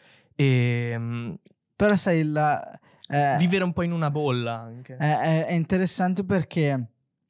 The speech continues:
Speaker 2: comunque il ricordo che hanno, cioè il ricor-, a venticinque anni il racconto si basa sul ricordo
Speaker 1: Sì.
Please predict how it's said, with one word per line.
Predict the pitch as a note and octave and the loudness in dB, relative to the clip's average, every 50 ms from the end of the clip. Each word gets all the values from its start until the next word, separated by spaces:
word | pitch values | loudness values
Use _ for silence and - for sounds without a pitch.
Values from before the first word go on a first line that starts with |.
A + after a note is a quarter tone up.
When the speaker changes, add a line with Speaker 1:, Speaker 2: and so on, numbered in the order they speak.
| _ _ _ _ - - - | _ _ _ _ -20 -18 -6
Speaker 2:
comunque | - - E3 D#3+ D#3 - E3+ F3 E3 D#3 - - _ _ _ _ _ _ _ _ _ _ _ - | 0 4 6 6 6 4 4 2 2 0 -4 -10 _ _ _ _ _ _ _ _ _ _ _ -2
il | E3+ E3 E3+ F3+ | 2 4 4 6
ricordo | F3 F#3 G3 F3 - - F#3+ F3 E3+ D#3+ D3+ C#3+ C#3+ C3 - D3+ C#3 | 4 4 2 0 0 2 4 4 6 6 6 4 2 0 0 -2 -2
che | C3 - - E3 D#3 | -2 -2 0 0 2
hanno, | D#3 D3+ D3+ D3 C#3+ C#3 C#3 C3+ C3+ C3 B2+ - _ _ _ - - | 2 2 2 0 0 -2 -2 0 -2 -2 -4 -6 _ _ _ -12 -4
cioè | - D3+ C3+ | 0 2 2
il | B2 F2+ C3 D#3 | 2 2 2 2
ricor-, | D#3 D#3+ D3+ - E3 D3+ D3 B2+ | 2 2 0 0 2 2 2 4
a | C3+ C#3+ | 2 2
venticinque | C#3 E3 F3 D#3+ F#3 E3+ - - E3+ D#3 - E3+ D#3+ | 2 2 0 2 0 0 0 2 2 2 4 4 4
anni | D3 C3+ C3+ C3+ C#3 C#3 C#3 C#3+ C#3+ C#3 | 4 4 2 0 0 -2 -4 -4 -4 -4
il | C#3 C#3+ | -4 -2
racconto | C#3+ D#3 D3 - - - E3+ D#3+ D3+ D3 C#3+ B2+ - D3+ C#3+ | -2 -2 -4 -4 -2 0 2 4 4 4 2 0 0 0 0
si | - - D#3 | 0 -2 0
basa | C#3+ C#3+ C#3 C#3 D3 | 0 0 0 0 -2
sul | C3 - D3+ C#3+ | -4 -2 -2 -2
ricordo | C3 C3+ B2+ - C3+ A#2+ B2 B2 B2 B2 C3 C3 C#3 _ | -2 -2 -2 -2 -2 -2 -2 -4 -6 -6 -8 -8 -8 _
Speaker 1:
Sì. | - C#3+ B2+ | -12 -12 -12